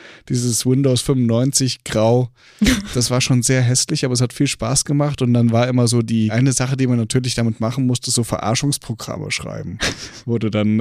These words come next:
Speaker 1: bei deinem Vater auf den Rechner irgendwas dann hast laufen lassen und egal, wo er geklickt hat, kam dann so eine rote Fehlermeldung, <laughs> „Achtung, äh, jetzt ist ein Virus installiert“ und all so ein Quatsch. Aber letztlich,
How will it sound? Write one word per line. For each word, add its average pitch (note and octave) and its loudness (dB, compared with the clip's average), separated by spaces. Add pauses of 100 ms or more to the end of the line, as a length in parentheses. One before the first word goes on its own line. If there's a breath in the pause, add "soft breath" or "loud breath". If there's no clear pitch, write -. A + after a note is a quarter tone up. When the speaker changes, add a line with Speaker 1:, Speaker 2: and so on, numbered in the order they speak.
Speaker 1:
bei B2+ 2
deinem A#2 0
Vater B2 0
auf A#2+ -2
den B2 -4
Rechner A#2 0
irgendwas B2 0
dann A2+ 2 (300 loud breath)
hast - -2
laufen B2 2
lassen C3 0
und A#2+ 4
egal, A2+ 2
wo B2 2
er A#2+ 0
geklickt C#3 -4
hat, B2+ 0
kam A#2+ 0
dann A#2+ 2
so A#2 0
eine A2 2
rote A2+ 0
Fehlermeldung, A#2+ 2
<laughs> - 0
„Achtung, G#2+ -4 (340 loud breath)
äh, A2 -2
jetzt A2 -2
ist C3+ -2
ein A2+ 2
Virus A#2 2
installiert“ A2+ -2
und A2 -2
all G#2+ -8
so - -10
ein G#2+ -8 (880 soft breath)
Quatsch. A2 0
Aber A#2+ 2 (240)
letztlich, C3+ -2